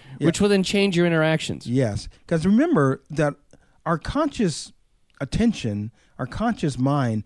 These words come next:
Speaker 1: is only a teeny small part of consciousness.
Speaker 2: Yeah.
Speaker 1: The rest of it is in the subconscious or the unconscious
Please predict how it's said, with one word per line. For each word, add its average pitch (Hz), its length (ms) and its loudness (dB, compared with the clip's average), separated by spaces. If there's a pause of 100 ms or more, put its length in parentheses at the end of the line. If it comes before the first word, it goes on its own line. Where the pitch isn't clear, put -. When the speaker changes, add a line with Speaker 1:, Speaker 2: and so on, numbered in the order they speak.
(240)
Speaker 1:
is 160 120 -6
only 214 240 2
a 262 80 -2 (160)
teeny 220 400 4
small 160 640 0 (120)
part 143 420 -4 (120)
of 113 280 -6
consciousness. - 760 -10 (120)
Speaker 2:
Yeah. 107 180 2 (280)
Speaker 1:
The 226 120 4
rest 233 400 6
of 170 180 6
it 190 180 2
is 175 180 2
in 202 120 4
the 196 60 4
subconscious 170 720 0
or 180 120 4
the 214 140 6
unconscious 147 760 2